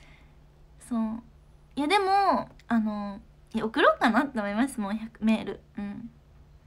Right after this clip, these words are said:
メール送ろうかな。そう、そう、なんか出し惜しみ？それかなんかね、あ、そう、今日、あの、そういうとこあるよね。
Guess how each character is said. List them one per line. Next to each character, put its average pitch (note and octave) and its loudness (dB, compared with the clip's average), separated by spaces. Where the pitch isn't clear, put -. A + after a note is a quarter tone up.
メ A#3+ -4
ー B3 0
ル B3+ -4
送 A#3+ -8
ろ C#4+ 0
う F4+ -2
か B3 2
な。 G#3+ -4
そ B3+ -2
う、 A3+ -8
そ D4+ 4
う、 B3+ 4
な C4+ 4
ん A#3+ 4
か C4 2
出 - 4
し - -8
惜 - -8
し - -4
み？ - -14
そ F4+ 4
れ F4 4
か E4+ 6
な E4+ 6
ん E4 -2
か D4+ 0
ね、 C#4 -2
あ、 - 4
そ C#4 2
う、 A3+ -4
今 G#4 8
日、 - -6
あ B3 2
の、 A3+ 2
そ E4 0
う E4+ 4
い F4+ 4
う F4 2
と F4+ 0
こ D#4 2
あ D4+ 6
る B3+ 4
よ A#3+ 4
ね。 A#3+ -2